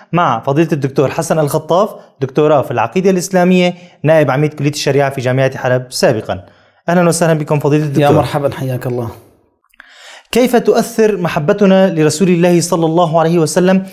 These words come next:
Speaker 1: في الالتزام بالأخلاق الإسلامية؟
Speaker 2: بسم الله الرحمن الرحيم، أفضل الصلاة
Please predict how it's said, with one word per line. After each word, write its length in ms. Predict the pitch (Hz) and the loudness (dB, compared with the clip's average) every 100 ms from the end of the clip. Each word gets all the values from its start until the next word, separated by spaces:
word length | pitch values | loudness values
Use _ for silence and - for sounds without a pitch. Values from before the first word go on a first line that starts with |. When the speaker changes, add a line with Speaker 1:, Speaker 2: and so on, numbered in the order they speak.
| - - | -20 -4
Speaker 1:
في 100 | 160 | 0
الالتزام 600 | 160 156 160 156 220 214 | 0 2 2 4 4 4
بالأخلاق 760 | 208 165 185 175 - 180 175 | 2 0 -2 -2 0 0 0
الإسلامية؟ 580 | 180 - 180 120 98 95 - _ _ _ _ - - - | -4 -2 0 0 -4 -10 -18 _ _ _ _ -20 -20 -10
Speaker 2:
بسم 180 | - 165 | -2 2
الله 200 | 165 165 | 4 4
الرحمن 360 | 143 123 156 143 | 0 -4 -4 -4
الرحيم، 400 | 135 - 143 135 | -4 -6 -6 -4
أفضل 240 | 127 139 | -6 -8
الصلاة 360 | 123 - 131 | -6 -4 -4